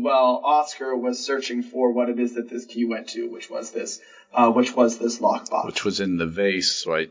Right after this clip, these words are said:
Speaker 2: Was in an estate sale or something,
Speaker 1: Yes,
Speaker 2: right?
Speaker 1: exactly.
Speaker 2: How
Speaker 1: And so
Speaker 2: Oscar's dad got it,
Speaker 1: Oscar's,
Speaker 2: yeah.
Speaker 1: uh, Oscar's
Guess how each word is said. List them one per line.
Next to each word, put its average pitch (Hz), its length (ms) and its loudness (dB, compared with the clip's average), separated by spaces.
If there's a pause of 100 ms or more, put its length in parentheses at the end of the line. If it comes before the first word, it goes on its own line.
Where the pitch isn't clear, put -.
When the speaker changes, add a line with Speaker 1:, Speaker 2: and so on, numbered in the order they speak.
(120)
Speaker 2:
Was - 500 -8
in 82 100 0
an 76 100 0
estate 73 380 -2
sale 65 280 0
or 62 120 -4
something, 156 140 0 (180)
Speaker 1:
Yes, 55 100 -12
Speaker 2:
right? 53 120 -2
Speaker 1:
exactly. 147 420 0
Speaker 2:
How 143 140 0
Speaker 1:
And 127 80 -6
so 139 420 0
Speaker 2:
Oscar's - 360 -4
dad 147 260 2
got 62 180 2
it, 139 80 -2
Speaker 1:
Oscar's, 127 120 -10
Speaker 2:
yeah. 107 80 -4 (140)
Speaker 1:
uh, 135 140 0 (100)
Oscar's 127 680 -2